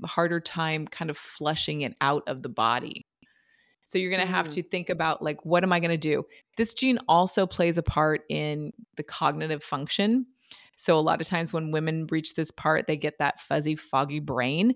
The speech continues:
Speaker 1: right? Well, this is where the comp gene comes into play.
Speaker 2: Mm-hmm.
Speaker 1: So i-, it's just,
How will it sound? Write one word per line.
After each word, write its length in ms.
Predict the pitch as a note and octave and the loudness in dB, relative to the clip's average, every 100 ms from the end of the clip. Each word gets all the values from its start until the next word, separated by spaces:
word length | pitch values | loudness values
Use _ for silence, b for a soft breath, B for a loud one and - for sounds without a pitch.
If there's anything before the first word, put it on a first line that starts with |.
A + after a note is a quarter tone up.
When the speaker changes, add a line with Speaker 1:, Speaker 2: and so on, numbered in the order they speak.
| B B | B B
Speaker 1:
right? 180 | D#3+ G3 | 0 0
Well, 80 | F3 | 0
this 180 | E3+ - | -4 -4
is 100 | F#3 | -2
where 140 | G3+ | 0
the 60 | F#3+ | 0
comp 320 | - A3 - | 0 0 0
gene 240 | E3+ D#3 | -4 -4
comes 280 | - D3+ D3 | -4 -6 -4
into 200 | C#3+ C#3 | -4 -6
play. 340 | - - - - - _ _ _ - B B B | -6 -4 -4 -6 -18 _ _ _ -20 B B B
Speaker 2:
Mm-hmm. 160 | F#3 F3 F3+ | -12 -6 4
Speaker 1:
So 580 | F3+ E3 D#3+ D#3+ E3 - b b _ _ _ _ | 6 6 6 2 0 -6 b b _ _ _ _
i-, 80 | - - - | -20 -10 0
it's 180 | F3 - | 0 0
just, 320 | B3+ B3 | -2 -4